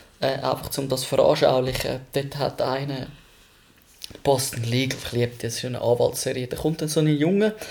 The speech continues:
Student und hat so ein Teil in der Hand, wo einen Fernsehsender blockiert, oder? Und, äh, <clears throat> dort ist es vor allem darum gegangen, einen bestimmten Sender, wo eine bestimmte rechtspopulistische, also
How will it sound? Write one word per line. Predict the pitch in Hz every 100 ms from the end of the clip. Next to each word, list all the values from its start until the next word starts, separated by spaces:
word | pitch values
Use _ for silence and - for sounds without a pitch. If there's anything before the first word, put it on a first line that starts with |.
| - - - - - - -
Student | - 180 180 233 233 - - - - - - - - - - -
und | 139
hat | 151 151
so | 151
ein | 143 135 135
Teil | 151 160
in | 160
der | 143
Hand, | 143 143 139
wo | 131
einen | 127
Fernsehsender | 127 127 131 131 120 123 127
blockiert, | 135 135 - - -
oder? | 147 139 139
Und, | 135 135 131
äh, | 131 127 127 - _ _ _ _ -
<clears throat> |
dort | 170 156 147 139
ist | 139 -
es | -
vor | - 127
allem | 131 127 127 123
darum | 120 123
gegangen, | 120 120 123
einen | 120 117
bestimmten | 120 - 151 160 151
Sender, | - 139 139 139 131
wo | 127
eine | 127
bestimmte | 123 - 131 135 135 135 127 135 - - -
rechtspopulistische, | 113 113 - - - 139 139 131 131 131 - 143 - - 139 -
also | 127 127